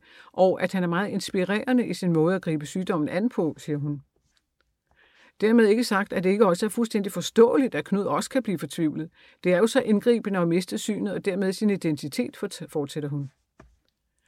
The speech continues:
Ensomheden følger med. Med et stadigt dårligere syn følger desværre også ensomhed for mange, og her er Knud Romer ikke nogen undtagelse. For nylig blev jeg inviteret til en vens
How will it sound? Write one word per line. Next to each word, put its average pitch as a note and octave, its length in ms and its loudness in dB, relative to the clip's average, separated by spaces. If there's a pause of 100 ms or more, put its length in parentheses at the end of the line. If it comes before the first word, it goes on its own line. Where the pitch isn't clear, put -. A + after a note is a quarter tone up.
(360)
Ensomheden E3+ 760 -2
følger F3 260 -2
med. D3 180 -2 (1120)
Med F#3 200 0
et - 80 -2
stadigt A#3 560 4 (140)
dårligere G3+ 460 4
syn - 280 -2
følger G3+ 320 2
desværre G3+ 360 -2
også E3 220 -2
ensomhed F#3 520 -2
for D#3 120 -4
mange, D#3+ 360 -2 (280)
og G3+ 120 0
her A#3 160 6
er G#3+ 220 0
Knud G3+ 140 2
Romer G3 420 2
ikke A#3+ 160 -2
nogen F#3+ 180 2
undtagelse. D3 560 -4 (1500)
For A3 60 6
nylig A#3+ 300 10
blev B3 100 4
jeg A3+ 60 4
inviteret G#3 460 2
til A3+ 100 2
en F#3+ 120 2
vens G3 260 0